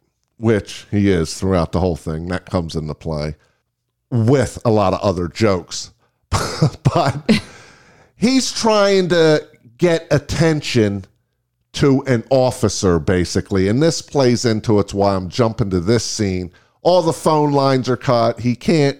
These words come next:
radio nine one one. So he tries some way to get to the outside world here. And there is a cop that comes by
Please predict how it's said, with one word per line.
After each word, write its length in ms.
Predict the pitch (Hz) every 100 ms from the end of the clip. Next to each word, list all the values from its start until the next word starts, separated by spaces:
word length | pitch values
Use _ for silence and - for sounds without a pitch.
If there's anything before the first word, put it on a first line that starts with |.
| _ -
radio 480 | 123 123 120 113 110
nine 400 | 117 113 110 110
one 300 | 107 107 101
one. 520 | 110 104 98 98 92 _ _ _ _ _ _ _ _
So 680 | - - 156 143 139 135
he 300 | 135 160 202
tries 580 | 190 - 175 156 151 147
some 360 | - 147 135 127
way 640 | 127 127 120 117 113 107 _ -
to 180 | 135 104
get 320 | 131 127 -
to 100 | 120
the 220 | 107 113
outside 760 | 123 113 - - 117 101 98 95
world 520 | 127 160 175 170 123
here. 500 | 135 127 117 113 113 - - _ _ _ -
And 400 | 175 165 160 151 -
there 240 | 160 160
is 260 | 160 180 160
a 80 | -
cop 380 | 160 139 135
that 160 | 131 -
comes 360 | 139 127 117 87
by 560 | 107 98 92 92 87